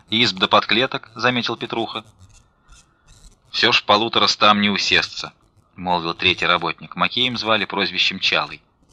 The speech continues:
"Очередь станут держать, по-скидски, как по обителям в келарнях странних угощают", —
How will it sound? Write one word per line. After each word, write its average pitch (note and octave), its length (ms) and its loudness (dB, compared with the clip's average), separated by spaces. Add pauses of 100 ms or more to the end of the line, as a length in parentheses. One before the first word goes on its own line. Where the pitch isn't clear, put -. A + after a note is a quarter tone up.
(720)
"Очередь F#3+ 440 2
станут A2 320 4
держать, F#2+ 600 0 (120)
по-скидски, - 760 0 (520)
как A3+ 240 6
по F#3 100 6
обителям E3+ 460 2
в - 40 -6
келарнях D3 440 6
странних C3 420 2
угощают", — A2+ 540 2